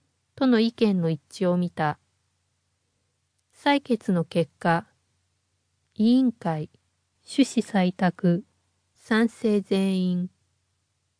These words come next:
本会議、趣旨採択、賛成全員。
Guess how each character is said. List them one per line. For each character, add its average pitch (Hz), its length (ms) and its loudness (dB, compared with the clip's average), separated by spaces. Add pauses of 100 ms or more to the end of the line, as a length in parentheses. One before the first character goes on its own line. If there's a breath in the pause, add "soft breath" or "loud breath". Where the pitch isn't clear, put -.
(500)
本 254 260 2
会 254 340 2
議、 170 280 -4 (360)
趣 - 140 0
旨 - 260 -2
採 180 260 0
択、 175 500 0 (540)
賛 226 320 0
成 208 320 -2
全 190 400 0
員。 180 280 -2